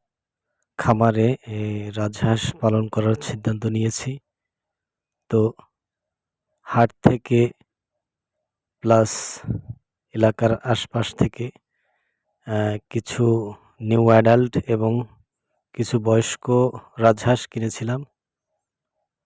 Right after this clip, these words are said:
তো আজকে আর কি প্রথমবারের মতো আমার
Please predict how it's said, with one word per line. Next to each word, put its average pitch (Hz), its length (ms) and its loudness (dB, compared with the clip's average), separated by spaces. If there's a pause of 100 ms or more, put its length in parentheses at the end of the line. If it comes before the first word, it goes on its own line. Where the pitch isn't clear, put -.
(360)
তো 110 320 0
আজকে 135 800 2 (1800)
আর 117 140 -4
কি 127 140 -4
প্রথমবারের 131 600 2
মতো 120 600 -6 (1200)
আমার 107 360 -2